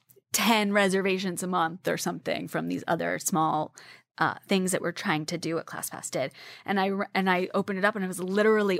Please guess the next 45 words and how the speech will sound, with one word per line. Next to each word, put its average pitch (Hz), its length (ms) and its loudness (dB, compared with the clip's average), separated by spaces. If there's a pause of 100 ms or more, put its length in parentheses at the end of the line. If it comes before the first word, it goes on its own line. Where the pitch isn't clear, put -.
(100)
all 185 240 4
of 180 100 0
our 170 100 0
classes 180 540 -2
are 151 120 -4
overbooked 170 680 -4
now. 147 240 -12 (300)
<laughs> - 140 -20
I - 40 -14
was 220 160 -14
like, 170 160 -6
"Okay." 185 420 0 (320)
Like, 214 160 -2 (340)
I, 247 140 2
I 240 60 4
remember 233 240 2
emailing 226 420 0
them 190 140 -6
and 185 100 -10
being 196 180 -8
like, 190 300 -8
"You 233 220 -4
have 262 300 0
to 240 120 0
stop. 233 460 -4
Like, 190 100 -8
how 240 140 4
do 254 80 6
I 247 60 6
turn 240 260 2
it 214 80 0
off?" 202 420 2 (360)
<laughs> 262 120 -14 (920)
It 247 60 0
was 233 180 4
really 214 200 -4
crazy. 180 400 -8 (240)
But 262 160 4 (200)
also 277 480 2
looking 240 360 -4
at 247 100 -10
that 240 360 0
and, 196 600 -2
um, 160 460 -2 (1120)
and 208 560 -2